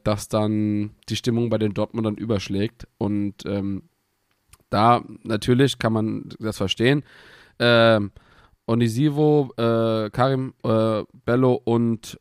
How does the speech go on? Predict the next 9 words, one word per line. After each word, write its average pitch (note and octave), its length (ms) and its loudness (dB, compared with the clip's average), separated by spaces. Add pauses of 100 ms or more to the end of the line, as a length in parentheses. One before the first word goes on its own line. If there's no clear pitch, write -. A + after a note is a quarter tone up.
äh, G2+ 500 0 (220)
der G2 1120 -4
liebe G2 200 -4
Christian G#2+ 360 -6
Heidel, C3 380 0
die A#2 120 -6
kamen A2 340 -2
dann A2+ 180 0
nochmal A2+ 680 0